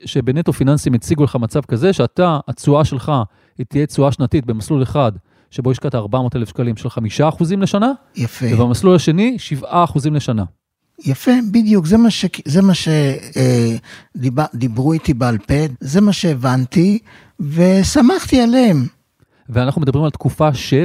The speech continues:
Speaker 1: לכמה זמן החוזה הזה?
Speaker 2: יש שם סעיף שמדבר על שלושים חודשים ושלושים ושישה חודשים, שאפשר להאריך את זה, משהו כזה.
Speaker 1: כן, אני רוצה להקריא פה את סעיף, אה, את הסעיף שמדבר על זמנים, אה, זה סעיף אחת עשרה אחד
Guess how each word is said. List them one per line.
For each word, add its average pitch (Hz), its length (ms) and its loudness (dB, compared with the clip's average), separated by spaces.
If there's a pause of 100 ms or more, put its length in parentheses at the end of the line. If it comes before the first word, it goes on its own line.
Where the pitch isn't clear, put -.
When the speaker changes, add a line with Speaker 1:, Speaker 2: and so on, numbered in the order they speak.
Speaker 1:
לכמה 135 220 -4
זמן 127 180 -4
החוזה 113 360 -2
הזה? 147 160 -2 (180)
Speaker 2:
יש 147 400 -6
שם 170 200 2
סעיף 165 260 0
שמדבר 143 400 0
על 147 100 2
שלושים 131 440 0
חודשים 226 640 2 (420)
ושלושים 151 500 -2
ושישה 165 380 -2
חודשים, 107 580 -4
שאפשר 127 420 -2
להאריך 127 460 2
את 113 120 -2
זה, 92 160 -4
משהו 104 280 -2
כזה. 113 300 0 (1120)
Speaker 1:
כן, 135 120 0
אני 120 100 0
רוצה 113 180 -2
להקריא 175 220 -4
פה 160 100 2
את 127 60 0
סעיף, 156 440 -4
אה, 151 60 2 (640)
את 104 80 -6
הסעיף - 200 -6
שמדבר 135 300 0
על 151 100 0
זמנים, 170 640 -4 (600)
אה, 110 120 2
זה 104 100 0
סעיף - 360 0 (400)
אחת 156 300 -4
עשרה 127 320 -4 (500)
אחד 143 280 -2